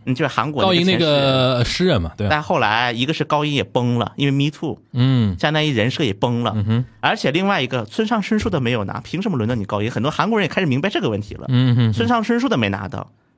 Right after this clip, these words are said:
Speaker 1: 凭什么轮到你高银来拿？因为高银他加分点不是在于他的作品。
Speaker 2: 嗯。
Speaker 1: 因为说句实话，尤其像文学奖这种作-，这种，
Speaker 2: 嗯。
Speaker 1: 它跟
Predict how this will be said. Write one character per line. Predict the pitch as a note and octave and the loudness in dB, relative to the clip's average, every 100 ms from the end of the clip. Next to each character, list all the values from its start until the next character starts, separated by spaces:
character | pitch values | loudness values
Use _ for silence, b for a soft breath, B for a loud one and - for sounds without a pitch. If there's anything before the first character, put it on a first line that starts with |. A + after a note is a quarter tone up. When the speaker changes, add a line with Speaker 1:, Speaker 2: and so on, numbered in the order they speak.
| - | -8
Speaker 1:
凭 | - A#3 | -2 0
什 | A3+ | 2
么 | |
轮 | C3 B2 | 2 2
到 | D3+ | 2
你 | G2+ | 2
高 | B2+ B2+ | 2 2
银 | A2 | 0
来 | F2+ | -4
拿？ | - - - B B B | -8 -14 -20 B B B
因 | C4+ | -2
为 | D4+ | -2
高 | D4+ C#4+ D4+ | 2 2 2
银 | D4 G#3 F3+ | 0 -2 -2
他 | G#3 | -2
加 | G3+ G#3 G#3+ | -2 -2 0
分 | A3 A3 | 0 -2
点 | D3+ - | -2 -6
不 | - B2+ | -6 -2
是 | A3 | -2
在 | G#3+ F#3+ | 0 -2
于 | F#3 | -2
他 | |
的 | G3 | -4
作 | G3 C#4+ G3+ | -4 -4 -4
品。 | - - - | -6 -14 -2
Speaker 2:
嗯。 | A2+ G2+ F#2+ | 0 0 0
Speaker 1:
因 | E4+ | -2
为 | |
说 | F#4+ F4+ | -2 0
句 | F4 | 0
实 | - - | 0 -2
话， | D3 G3 - | 0 0 0
尤 | D#3+ | -2
其 | G3 G3+ | -2 -2
像 | G3+ | 0
文 | A#2 G#2+ F#4 | 0 0 0
学 | - F#3 | 0 0
奖 | D3+ - | 0 -4
这 | B2 | -4
种 | G2+ | -6
作-， | - B2+ - | -6 -8 -6
这 | C#3+ | -6
种， | B2+ - - _ | -6 -6 -12 _
Speaker 2:
嗯。 | G#2+ F#3+ | -2 -2
Speaker 1:
它 | |
跟 | G3 G#3+ G#3 | 0 0 -2